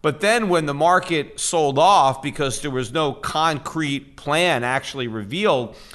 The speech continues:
that's when you had all these statements coming out from the White House about how they got this plan, and that's what sparked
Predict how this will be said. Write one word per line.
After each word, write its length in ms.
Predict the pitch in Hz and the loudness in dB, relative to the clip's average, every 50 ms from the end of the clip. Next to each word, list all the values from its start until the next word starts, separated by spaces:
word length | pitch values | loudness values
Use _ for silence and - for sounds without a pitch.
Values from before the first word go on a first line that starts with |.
| - - | -8 0
that's 340 | 147 160 180 190 - - | 2 2 2 2 0 -2
when 140 | 190 185 156 | -2 -2 -2
you 100 | 139 139 | 0 0
had 160 | 135 147 151 | 0 2 2
all 200 | 147 147 151 147 | 4 4 2 2
these 200 | 127 117 107 98 | 0 -2 -6 -6
statements 540 | - - 170 180 190 - 113 135 120 113 - | -4 -2 0 0 0 0 -2 -6 -8 -8 -10
coming 340 | - - 151 139 131 131 135 | -4 -4 -4 -2 -2 -2 2
out 240 | 139 135 139 135 - | 2 2 2 2 -2
from 100 | 123 123 | -8 -8
the 60 | 117 | -8
White 320 | 120 143 165 202 202 180 | -4 0 2 2 4 4
House 380 | 147 135 123 117 117 110 - - - - - - | 4 4 4 4 2 0 -4 -10 -14 -20 -14 -6
about 300 | - 135 131 151 147 131 | -4 2 4 4 4 4
how 160 | 143 156 156 | 4 2 2
they 140 | 139 139 135 | 2 0 0
got 260 | 123 147 139 135 - | 2 2 2 2 0
this 160 | - 113 - | -4 -8 -10
plan, 560 | - - - 202 233 240 196 135 120 120 110 - - - - _ | -10 -4 -2 0 2 2 2 0 0 -2 -4 -8 -14 -20 -16 _
and 160 | 117 123 127 | -8 -4 -2
that's 280 | 147 156 160 156 - - | 2 2 0 0 -2 -4
what 200 | 151 135 110 - | -4 -4 -4 -4
sparked 580 | - - - - 156 147 139 139 - - - | -6 -6 -2 2 4 4 4 4 2 -4 -12